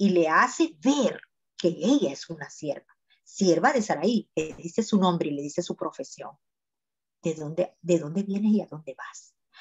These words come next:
Hermanas amadas, Dios comprende toda situación. Dios en-,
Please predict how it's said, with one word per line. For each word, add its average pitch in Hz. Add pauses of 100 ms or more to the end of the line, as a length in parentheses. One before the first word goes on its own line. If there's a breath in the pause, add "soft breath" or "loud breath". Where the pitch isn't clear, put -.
(240 loud breath)
Hermanas 170
amadas, 160 (840 loud breath)
Dios 208
comprende 160
toda 156
situación. 151 (400)
Dios 185
en-, 202